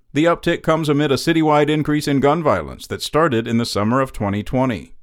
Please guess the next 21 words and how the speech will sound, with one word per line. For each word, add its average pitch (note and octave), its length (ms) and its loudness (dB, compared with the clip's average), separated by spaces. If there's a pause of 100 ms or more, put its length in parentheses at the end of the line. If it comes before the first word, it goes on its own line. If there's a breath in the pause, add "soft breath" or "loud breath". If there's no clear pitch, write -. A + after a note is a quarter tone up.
(280)
The C3+ 100 2
trend A3 340 0
is E3 140 0
not F#3 240 0
unique F3+ 320 -2
to D3 140 2
Atlanta, C3 520 0
and G2 160 -6
city F3 240 -2
leaders F3 320 -2
have D3+ 100 -4
taken D#3+ 300 -2
a D#3+ 60 0
number D3+ 380 2
of G2 120 -2
steps A#2 360 -2
to C#3+ 100 -8
combat C#3 480 0
the C3 100 -4
deadly G#2 360 -2
surge. A#2 600 -2